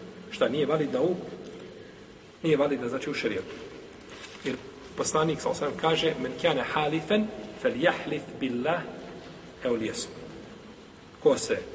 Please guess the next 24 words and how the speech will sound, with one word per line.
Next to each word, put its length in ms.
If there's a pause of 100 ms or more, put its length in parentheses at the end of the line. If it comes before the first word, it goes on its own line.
bude 220
zaklinjao, 400
neka 180
se 140
zakunje 400 (100)
Allahu 500
ili 100
neka 180
šuti. 360 (680)
Priča 220
je 60
dobro 200
ili 80
šuti. 360 (840)
To 120
vam 100
je 60
to. 140 (2500)
Jer 140
onaj 140
ko 120
se 120
zakune 400
sa 320